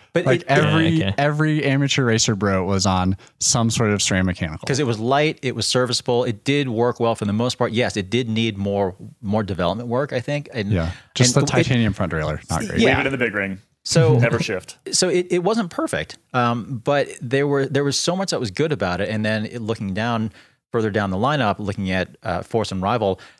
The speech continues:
Speaker 1: I had always pegged Rival as sort of, like, the premier privateer race group 'cause it was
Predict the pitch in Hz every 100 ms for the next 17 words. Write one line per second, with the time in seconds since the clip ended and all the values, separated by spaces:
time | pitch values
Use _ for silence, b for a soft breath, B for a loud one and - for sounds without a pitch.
0 | B 123 123 120 104 110 117 113 101 -
1 | 110 107 92 101 b b _ - 104 113
2 | 107 90 87 85 80 - 87 - 104 98
3 | - - 101 101 104 92 - - 101 90
4 | - 95 85 87 120 - 78 - 87 98
5 | 82